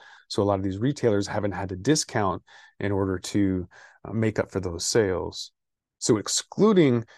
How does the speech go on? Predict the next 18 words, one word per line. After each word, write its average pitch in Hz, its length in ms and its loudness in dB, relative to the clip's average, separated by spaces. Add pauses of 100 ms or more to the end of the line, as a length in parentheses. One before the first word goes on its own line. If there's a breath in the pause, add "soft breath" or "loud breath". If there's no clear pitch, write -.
(140 soft breath)
Missouri, 104 520 4
the 98 180 0
average 107 580 0
national 104 540 -2
discount 95 460 -2
was 90 120 -8
twenty 104 280 -2
percent, - 680 0 (480 soft breath)
but 87 240 0 (380)
when 95 160 -2
you 101 100 2
look 104 300 0
at 92 340 -6 (260)
Missouri, 107 440 4
it - 20 0
was 95 140 -4
half 113 420 -2
that. 82 300 -10